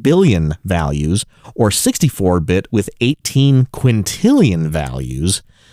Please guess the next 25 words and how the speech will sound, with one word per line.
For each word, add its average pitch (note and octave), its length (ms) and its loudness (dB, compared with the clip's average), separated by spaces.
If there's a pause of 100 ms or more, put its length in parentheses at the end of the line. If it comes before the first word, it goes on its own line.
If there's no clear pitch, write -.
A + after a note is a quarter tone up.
(160)
the C3 280 0
actual F#3+ 420 2
difference C3 400 0
between E3 380 2
those C#3 180 2
two - 160 0
numbers A#2 440 2
is G#2 240 2
double A#2+ 840 0
the G#2+ 160 -2
precision. G2+ 960 -2 (340)
So E3+ 200 2
it C#3+ 80 0
doesn't G#3 260 0
have F#3+ 240 2
anything D3+ 440 4
to B2+ 100 0
do B2 240 4
with B2+ 160 2
the A2 80 0
dynamic G2 720 0
range E2+ 340 0
of E2 140 -2
the F2 200 -4
audio. D#2+ 540 -2